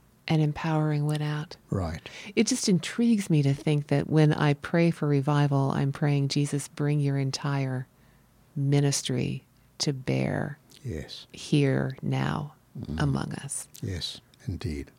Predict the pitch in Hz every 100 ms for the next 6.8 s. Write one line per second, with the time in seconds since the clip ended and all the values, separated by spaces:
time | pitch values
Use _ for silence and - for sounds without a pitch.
0 | _ - - 131 - _ _ _ _ _
1 | _ _ _ - - - - - 151 139
2 | 139 139 - - 156 147 143 135 - -
3 | 151 139 - - - 143 - 143 135 135
4 | 123 - - - - 160 143 139 - -
5 | _ - - 147 139 135 131 - - -
6 | - - - - - 107 95 82